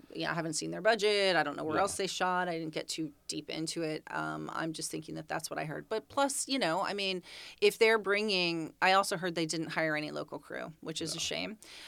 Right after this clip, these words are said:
Speaker 1: Um, but, uh, you know, or very few local crew. So it's just cheaper because you don't have to put people up in
Speaker 2: Right.
Speaker 1: hotels,
Speaker 2: Right.
Speaker 1: right? So obviously, if they're shooting in the L A area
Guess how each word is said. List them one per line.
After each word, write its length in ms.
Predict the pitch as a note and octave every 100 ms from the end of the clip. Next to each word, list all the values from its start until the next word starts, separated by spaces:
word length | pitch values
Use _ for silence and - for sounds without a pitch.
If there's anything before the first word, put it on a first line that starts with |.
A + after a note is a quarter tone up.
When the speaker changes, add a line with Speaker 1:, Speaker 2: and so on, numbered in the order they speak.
| - -
Speaker 1:
Um, 560 | F3+ F3 E3 D#3+ - - -
but, 600 | E3 F3 E3 D#3+ - - -
uh, 420 | D#3+ D3 A#2 - D#3+ _ _ _ _
you 160 | A3+ A3+
know, 220 | F3 E3
or 240 | - E3 D#3
very 340 | E3 E3 E3+ D#3
few 280 | D#3 D#3 D3+
local 300 | C#3+ - -
crew. 300 | - - -
So 480 | - - G3+ G3 - - - -
it's 460 | - - G#3+ A3 -
just 280 | A#3 G#3+ -
cheaper 280 | E4 F#4
because 240 | G3+ F#3+ G3+
you 60 |
don't 100 | G3
have 120 | F3+ -
to 60 |
put 140 | - -
people 260 | F#3+ F3+
up 160 | F3 -
in 260 | D#3 D#3+
Speaker 2:
Right. 280 | E3+ E2 A1+ -
Speaker 1:
hotels, 640 | - D#3+ - - E2+ E3+
Speaker 2:
Right. 80 | -
Speaker 1:
right? 280 | D#3+ E3+ F3+
So 200 | - F#3
obviously, 460 | F3 F#3+ F#3 - E3+
if 80 | -
they're 120 | D#3+
shooting 300 | - G3+ F#3+
in 60 | D#3+
the 120 | -
L 120 | F3+
A 160 | D#3+ D3+
area 480 | F#3 G#3+ D3 C#3+